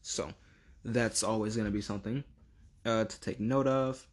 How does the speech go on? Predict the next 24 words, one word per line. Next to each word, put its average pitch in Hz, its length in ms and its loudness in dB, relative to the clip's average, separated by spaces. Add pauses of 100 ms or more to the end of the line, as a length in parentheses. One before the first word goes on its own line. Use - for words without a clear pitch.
(240)
when 107 280 0
you're 104 80 0
talking 107 340 -6
about 98 180 -2
militaries, 147 720 2 (680)
the 113 300 0
ability 113 440 4
of 107 120 -2
them 113 180 -2
to 95 80 -2
get 107 400 0
to - 100 -8
the 101 100 -10
place - 540 -2
in 104 160 -4
question, 175 640 -4 (800)
and 127 380 2
Egypt 139 460 0
can, 110 580 -2
in 123 200 2
fact, 101 520 -6
get - 340 -4
to - 160 -2
Libya. 98 480 -4